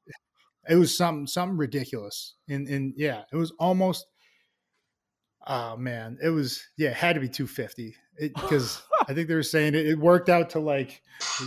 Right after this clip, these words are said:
Speaker 1: one and a quarter every day, every, <laughs> or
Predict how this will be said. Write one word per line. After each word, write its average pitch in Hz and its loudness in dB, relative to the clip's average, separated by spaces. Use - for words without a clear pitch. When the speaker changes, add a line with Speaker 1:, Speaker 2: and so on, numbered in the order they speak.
Speaker 1:
one 160 4
and 156 2
a 151 2
quarter 151 6
every 139 4
day, 143 2
every, 147 4
<laughs> - -20
or 170 4